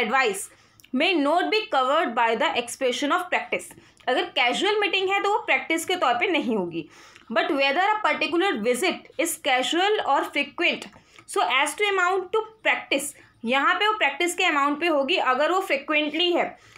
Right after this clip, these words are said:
फ्रीक्वेंट है, और ये question of fact हो जाएगा कि अब इसमें डिटरमाइन किया जाए, situation to situation देखी जाएगी। और इस केस में जैसे मैंने अभी आपको पहले बताया था कि Bar Council of India और Union of India के पास ये लिबर्टी है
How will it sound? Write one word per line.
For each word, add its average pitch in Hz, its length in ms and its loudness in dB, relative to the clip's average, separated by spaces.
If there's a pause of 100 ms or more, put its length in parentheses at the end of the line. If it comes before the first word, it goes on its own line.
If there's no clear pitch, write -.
(120)
फ्रीक्वेंट 349 460 0
है, 359 160 2
और 285 280 2
ये 320 340 0 (100)
question 311 360 0
of 370 120 2
fact 285 320 -2
हो 277 80 0
जाएगा 233 520 2 (240)
कि 330 100 0
अब 349 100 2
इसमें 359 300 0
डिटरमाइन 269 520 2
किया 269 220 0
जाए, 269 160 0
situation 330 600 -2 (100)
to 392 140 -2
situation 277 460 0
देखी 233 260 -2
जाएगी। 214 380 0 (440)
और 285 120 2
इस 370 180 -2
केस 370 220 -2
में 370 120 0
जैसे 311 220 0
मैंने 339 180 2
अभी 320 160 0
आपको 294 220 0
पहले 277 300 0
बताया 240 360 0
था 294 260 -2 (280)
कि 349 80 0
Bar 247 320 2
Council 349 420 0
of 370 180 0
India 294 260 0
और 330 220 2
Union 277 360 0
of 339 140 0
India 269 320 0
के 320 80 -2
पास 262 320 0
ये 330 60 0
लिबर्टी 226 500 0
है 269 200 0